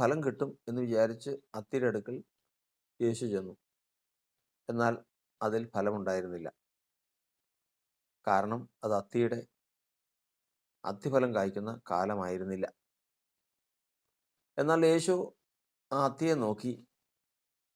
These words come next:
അത്തിയെ ശപിച്ചു. "ഇനി നിന്നിൽ നിന്ന് ഒരു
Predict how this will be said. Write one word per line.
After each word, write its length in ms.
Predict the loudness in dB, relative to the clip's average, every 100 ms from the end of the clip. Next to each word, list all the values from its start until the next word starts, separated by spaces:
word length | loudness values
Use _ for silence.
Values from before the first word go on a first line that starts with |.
| _ _
അത്തിയെ 280 | -10 0 2 2
ശപിച്ചു. 340 | 0 -2 -4 -8 _ _ _ _ _ _ _ _ _ _ _ _ _ -4
"ഇനി 160 | -2 0
നിന്നിൽ 240 | 0 2 0
നിന്ന് 220 | 0 0 -4 -6 -4
ഒരു 140 | -2